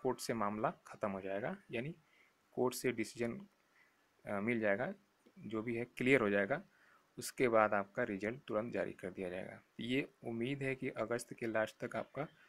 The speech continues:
अ, ये जो भी मामला है कोर्ट में समाप्त हो जाए। उसके बाद आपका अगस्त के लास्ट यानी सेप्टेम-, या न-, नहीं तो सितंबर के फर्स्ट वीक में आपका मंडी परिषद का रिजल्ट देखने को मिल सकता है। हो सकता है इसी स-,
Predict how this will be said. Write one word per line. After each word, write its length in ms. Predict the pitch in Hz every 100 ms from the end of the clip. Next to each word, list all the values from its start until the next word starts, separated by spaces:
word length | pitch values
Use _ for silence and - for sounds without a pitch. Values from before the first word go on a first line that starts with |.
| - _ _ _ -
अ, 260 | 104 101
ये 200 | 101 107
जो 240 | 110 104 107
भी 340 | 123 123 113 -
मामला 340 | 104 107 104
है 100 | 110
कोर्ट 260 | - 104 139
में 100 | 147
समाप्त 380 | 107 104 -
हो 60 | 110
जाए। 160 | 135 196 _ -
उसके 200 | 131 131
बाद 100 | 120
आपका 260 | 117 - 135
अगस्त 440 | 120 117 120 - -
के 80 |
लास्ट 460 | 107 101 113 156 -
यानी 240 | 113 110
सेप्टेम-, 460 | 156 117 - 120 -
या 80 | 120
न-, 320 | - 113 110 -
नहीं 220 | 113 113
तो 220 | 175 202 _ - - _ _ -
सितंबर 460 | - 120 135 143 143
के 100 | 139
फर्स्ट 360 | - 120 -
वीक 200 | 107 101
में 120 | 113
आपका 280 | 107 - 202 - _ -
मंडी 260 | 104 104
परिषद 260 | 113 - 113
का 140 | -
रिजल्ट 300 | 107 104 123
देखने 240 | 113 101 110
को 120 | 147
मिल 160 | 127 95
सकता 380 | 101 - -
है। 220 | 90 101 - _ _ _ _ _ _ _ _ 131
हो 60 |
सकता 260 | 127 131 135
है 60 |
इसी 160 | 123 131
स-, 120 | 123